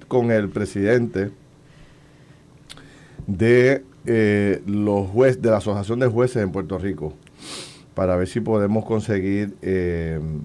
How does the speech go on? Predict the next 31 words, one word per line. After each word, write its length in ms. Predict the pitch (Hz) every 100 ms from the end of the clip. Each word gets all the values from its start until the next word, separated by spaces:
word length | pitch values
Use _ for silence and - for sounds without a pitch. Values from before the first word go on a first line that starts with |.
| -
más 240 | 92 98
información. 840 | 107 - 95 87 - 113 87 73 - - - - - - - - -
Este, 920 | - 92 - 101 95 90 90 87 87 80 71 71 - - - - - - - - - - - - - - - - - - - - - - - - - -
mira, 180 | 101 101
ve, 180 | 104 151
por, 200 | 117 95
por 120 | 90
ejemplo, 240 | 110 110 98
aquí, 280 | 87 101 113
bueno, 300 | 107 127 110
pues 160 | 101
ese 100 | 110
es 80 | 139
delito 320 | 131 139 135
nuevo 300 | 107 117 120
ahora. 220 | 113 113 95
Me 100 | 95
dicen 200 | 123 127
que 180 | 123 104
el 180 | 104 104
ir 120 | 120
a 40 |
buscar 400 | 135 135 139 135
el 120 | 135 131
cuchillo 380 | 131 - 135 131
al 100 | 117
carro 320 | 139 127 104
ya 320 | 87 95 101
es 220 | 113 120 120 - - - - -
premedi-, 560 | 113 110 110 101 101 -
premeditita-, 1120 | - 117 120 127 127 104 107 107 98 107 -